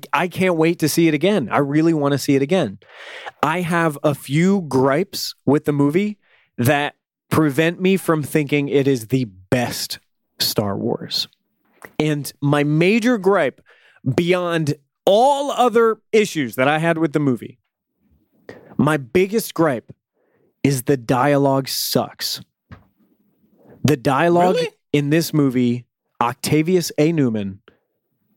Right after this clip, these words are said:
Speaker 1: sucks.
Speaker 2: Give me more on that.
Speaker 1: Finn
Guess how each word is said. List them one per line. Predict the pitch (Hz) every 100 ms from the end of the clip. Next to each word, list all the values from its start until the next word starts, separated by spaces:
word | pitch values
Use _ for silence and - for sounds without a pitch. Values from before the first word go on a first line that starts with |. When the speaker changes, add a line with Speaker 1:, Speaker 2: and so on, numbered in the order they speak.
| _ -
Speaker 1:
sucks. | - - - 156 101 - - - _ _ _ -
Speaker 2:
Give | 151 185
me |
more | 180 147
on | 110 101
that. | 82 _ _ _ _ - - _ _ _ - _ _ _ _ _ _
Speaker 1:
Finn | - - 160 165 190